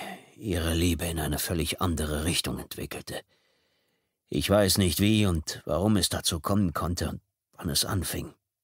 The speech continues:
Ich habe die Jahre in Gedanken tausendmal Revue passieren lassen, um eine Antwort auf diese Frage zu finden. Aber vergeblich. Jedenfalls habe ich keine verlässliche Erklärung gefunden.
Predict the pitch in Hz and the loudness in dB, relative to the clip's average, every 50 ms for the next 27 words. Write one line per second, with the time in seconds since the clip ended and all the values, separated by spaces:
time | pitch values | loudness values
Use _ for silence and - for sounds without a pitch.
0 | _ _ _ _ _ _ _ _ _ _ _ _ _ - - - - - - - | _ _ _ _ _ _ _ _ _ _ _ _ _ -20 -20 -20 -12 -8 -6 -4
1 | - - - 78 78 85 78 82 80 78 85 92 95 82 85 90 87 85 82 85 | 0 0 2 2 2 2 2 2 2 2 2 2 2 2 2 0 0 2 0 2
2 | - 95 92 95 - - 85 - - - 107 98 98 - - 90 85 - 98 92 | 2 2 0 0 0 -2 -2 0 0 2 2 2 2 2 0 0 0 -2 0 2
3 | 101 98 82 85 87 80 101 113 92 - 82 80 - - 82 - 69 78 85 85 | 2 2 2 0 0 2 2 0 0 0 -2 -2 0 0 -2 -2 -4 -4 -2 0
4 | 87 - - 85 78 82 80 82 92 98 101 101 - 95 82 78 - 78 - 82 | 0 0 0 0 0 0 2 2 2 2 2 2 2 0 0 0 -2 -4 -2 -2
5 | 73 69 67 - - 87 - - - - - - 71 - - - 82 80 - - | -2 -2 -2 -4 -4 -2 -2 -2 -2 -2 -2 -2 -4 -4 -6 -8 -8 -8 -10 -16
6 | - - _ _ _ _ _ _ _ _ _ _ _ _ _ - - - 98 - | -20 -20 _ _ _ _ _ _ _ _ _ _ _ _ _ -12 -8 -8 -6 -6
7 | - - - - - - - - - - - - - _ _ _ _ _ _ _ | -6 -6 -6 -6 -6 -6 -6 -8 -6 -6 -6 -8 -8 _ _ _ _ _ _ _
8 | _ _ _ _ _ _ _ _ - - - - - 78 78 78 - - 82 90 | _ _ _ _ _ _ _ _ -14 -10 -10 -8 -6 -4 -2 0 0 0 0 0
9 | 85 - - - 87 73 71 69 - 85 76 76 71 - 78 76 - - 78 76 | 0 -2 0 0 0 2 0 0 0 0 2 0 0 0 -2 -4 -4 -4 -4 -4
10 | - - 85 73 - - 64 62 - - - - 69 - - - - | -2 0 0 0 -2 -4 -6 -6 -4 -4 -4 -6 -6 -10 -14 -18 -18